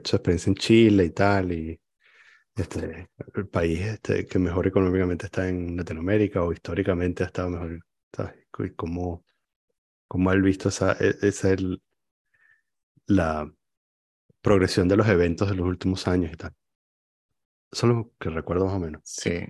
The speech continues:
Speaker 2: Sí, sí, sí, bueno, Carlos Ortega es un abogado venezolano que estaba en Valencia y ahora vive en Chile y escribía en Panfleto Negro.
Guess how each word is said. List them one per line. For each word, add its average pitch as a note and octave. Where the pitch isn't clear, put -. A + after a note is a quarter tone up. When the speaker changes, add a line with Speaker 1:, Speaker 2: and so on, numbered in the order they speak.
Speaker 2:
Sí, D3+
sí, D3
sí, D3+
bueno, C#3+
Carlos G#2
Ortega G#2+
es B2+
un D#3
abogado A#2+
venezolano C#3+
que G#2+
estaba G#2
en G#2+
Valencia B2
y G#2
ahora F#2
vive G#2+
en A2
Chile G#3+
y A2+
escribía G#2
en G#2
Panfleto G#2+
Negro. G#2